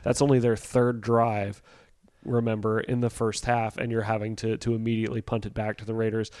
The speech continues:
Wishnowski almost had it blocked, and he did not punt the ball well on that either. It was only a thirty-seven yarder, so it's fair caught at the San Francisco forty-four, you know.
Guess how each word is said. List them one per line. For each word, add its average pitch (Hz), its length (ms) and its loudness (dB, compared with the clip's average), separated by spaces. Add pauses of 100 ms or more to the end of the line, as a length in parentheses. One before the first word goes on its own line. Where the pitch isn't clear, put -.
(180)
Wishnowski 127 540 2
almost 113 240 0
had 107 160 0
it - 120 -8
blocked, 107 420 0
and 113 120 0
he 117 240 -2
did 107 160 -4
not 107 380 -4 (500)
punt 113 220 -4
the - 40 -8
ball 104 260 0
well 101 240 0
on 101 100 -6
that 104 180 -2
either. 101 240 -4
It - 40 -2
was 107 140 -4
only 107 220 -2
a 104 80 0
thirty-seven 104 640 -4
yarder, 107 420 -4 (240)
so 113 480 -2
it's - 180 -4
fair 113 300 2
caught 104 540 0 (360)
at - 100 -2
the 117 100 -4
San 113 180 0
Francisco 104 460 -4
forty-four, 107 800 -4 (480)
you 143 80 -10
know. 120 280 -12